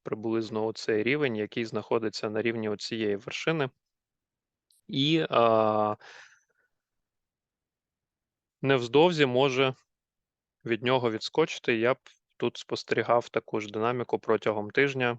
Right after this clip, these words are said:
Якраз вона на денному графіку вже починає вимальовуватись. Тут непогано було б побачити биче поглинання,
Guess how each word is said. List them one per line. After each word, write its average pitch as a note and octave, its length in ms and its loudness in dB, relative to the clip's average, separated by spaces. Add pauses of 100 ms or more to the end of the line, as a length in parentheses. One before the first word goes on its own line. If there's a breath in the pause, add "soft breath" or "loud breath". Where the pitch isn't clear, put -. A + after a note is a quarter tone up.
(140)
Якраз A2+ 460 0
вона A2+ 300 0
на G#2+ 260 -2
денному G#2+ 460 0
графіку A#2 500 -2
вже G#2+ 220 0
починає A2 500 -2
вимальовуватись. G#2 920 -4 (280 loud breath)
Тут - 160 2
непогано B2+ 440 2
було A2+ 260 2
б - 60 -4
побачити A2+ 540 0
биче A2 360 -4
поглинання, D3 680 2